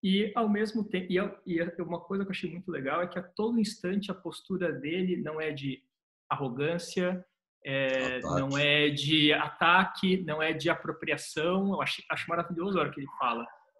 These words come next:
Speaker 1: Cara, algum, pode até ser que algumas, ah, algumas pessoas começaram a falar depois de mim, mas não vai ser eu que vai tomar o crédito por isso.
Speaker 2: Uhum,
Speaker 1: Né? Eu
Speaker 2: uhum.
Speaker 1: sou, a todo instante ele fala, por mais que eu seja esse cara com toda essa audiência aqui, e que é uma audiência que é,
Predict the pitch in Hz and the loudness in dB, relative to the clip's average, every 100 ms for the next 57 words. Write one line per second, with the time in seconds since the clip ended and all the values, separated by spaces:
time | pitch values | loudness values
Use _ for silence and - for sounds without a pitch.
0 | - 175 139 - 143 143 175 185 156 156 | 4 4 4 0 -2 -2 -8 -2 0 0
1 | - 185 - 190 190 175 170 - - 160 | 0 -2 0 -2 -2 -4 -6 -10 -6 -4
2 | 160 160 156 - 143 147 - - 160 - | -2 -2 -2 -8 -10 -10 -10 -10 -12 -10
3 | 156 - 156 151 156 151 151 160 156 170 | -14 -8 -6 -4 -4 -4 -4 -8 -6 -4
4 | 135 127 143 139 143 160 185 - 160 147 | -4 0 0 0 -4 -2 -2 -2 -2 -2
5 | - 160 - 156 151 - 147 147 - _ | -4 -12 -12 -10 -10 -4 -4 -4 -12 _
6 | 165 139 120 - - - - _ _ 90 | -8 -8 -8 -14 -18 -18 -20 _ _ -6
7 | 92 85 110 120 - 90 - - - - | -2 -2 -2 -2 -2 2 0 0 -8 -2
8 | - 151 160 247 269 262 - 202 226 233 | 4 6 6 2 4 0 2 2 4 2
9 | 220 - - 190 160 143 - 160 160 240 | -2 -2 0 2 2 0 -4 -4 0 0
10 | 254 233 - 190 196 190 - 185 185 180 | -2 -8 -6 -4 -4 -6 -2 0 0 -2
11 | 175 - 190 196 202 - 160 - 143 143 | -8 -10 -4 -2 -4 -6 -6 -6 -4 -4
12 | 147 147 120 - 151 151 - 151 151 151 | -6 -8 -12 -10 -6 -4 -4 -4 -2 0
13 | 147 147 143 147 147 147 113 | -2 -2 -2 -4 -4 -2 -2